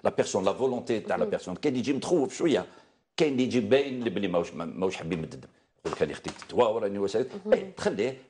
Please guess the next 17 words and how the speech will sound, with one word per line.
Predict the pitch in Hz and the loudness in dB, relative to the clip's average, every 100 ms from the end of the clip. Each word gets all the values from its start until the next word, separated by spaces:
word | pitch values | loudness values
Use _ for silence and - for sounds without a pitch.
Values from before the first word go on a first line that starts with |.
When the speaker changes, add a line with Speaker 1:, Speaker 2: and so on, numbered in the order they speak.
| - | -10
Speaker 1:
ت-، | - | 0
ت-، | 175 170 175 | 0 0 -2
يعني | 180 220 196 | 0 2 2
ت-، | 156 - - - | 0 -6 -18 -10
تسي | - 156 | 0 0
ت-، | - 117 107 104 - - - | 2 2 4 0 -4 -12 -4
تقنعوا | - 131 113 | 0 2 2
بالعقل، | 101 98 - 95 | 0 -2 -2 -4
بالعقل. | 82 73 - - _ _ _ _ - | -4 -6 -8 -16 _ _ _ _ -4
ال-، | 127 | -2
الأهم | 123 147 131 131 | 0 0 2 0
حنا | 120 110 104 | 0 -2 -2
نحب-، | 92 - - - - | -4 -12 -18 -14 -14
حبينا | - 87 | -4 -2
ن-، | 90 87 - - | -2 -4 -8 -8
نديروا | 82 71 80 80 | -8 -2 0 2
نداء، | 78 80 73 | 0 0 0